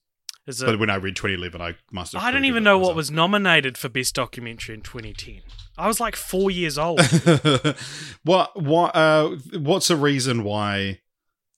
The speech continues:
Speaker 2: someone might not want to attend the awards?
Speaker 1: Uh, because there is some kind of injustice happening that they feel,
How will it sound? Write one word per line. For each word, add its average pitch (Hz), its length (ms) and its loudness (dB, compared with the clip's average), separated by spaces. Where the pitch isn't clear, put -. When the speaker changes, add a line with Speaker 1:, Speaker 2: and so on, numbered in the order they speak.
Speaker 2:
someone 110 480 -2
might 98 260 -8
not 101 220 -8
want 90 380 -12
to 95 280 -4
attend 90 460 -8
the 85 280 -10
awards? 82 560 -12
Speaker 1:
Uh, 147 220 6
because 147 680 0
there 147 200 2
is 143 140 -2
some 156 240 0
kind 147 320 0
of 135 100 -4
injustice 131 800 -2
happening 113 580 -4
that 107 320 -12
they 107 160 -10
feel, 107 480 -12